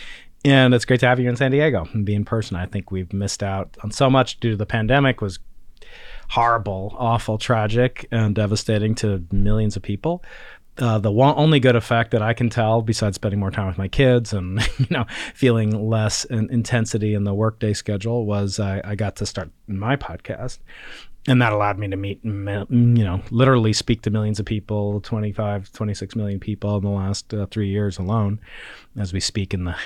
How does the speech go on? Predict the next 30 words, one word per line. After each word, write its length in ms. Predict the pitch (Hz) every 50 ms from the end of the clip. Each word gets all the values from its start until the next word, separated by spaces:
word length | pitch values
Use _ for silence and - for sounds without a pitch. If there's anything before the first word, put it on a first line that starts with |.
| - - -
end 220 | 113 110 117 107
of 180 | 107 101 87 78 - -
twenty 220 | - 123 110 110
twenty-three, 580 | - - 110 95 92 - - 113 113 110 98 95
I 60 | 92
can't 240 | - - 104 92 -
believe 260 | 92 90 95 92 85
it's 140 | 90 - -
been 260 | - 92 87 90 -
over 260 | - 117 104 95 95
three 220 | - - - 101 95
years 280 | 95 104 104 98 -
since, 320 | - 98 92 90 - - _ - - - - - - - _ -
almost 280 | 120 113 104 - -
four 180 | - 101 110 120
years 240 | 104 95 92 92 -
since 260 | - 98 90 - -
it 140 | 90 - -
first 260 | - 101 95 - -
came 200 | - 110 98 92
on 160 | 90 87 87
the 60 | 82
scene, 420 | - - 104 101 95 95 92 85 - - - -
that 200 | 95 90 - -
thing 200 | - 95 92 87
that 100 | 85 -
we 100 | 90 92
shall 240 | - - 101 90 90
not 160 | 92 92 -
mention. 500 | 85 90 95 95 - - 110 113 113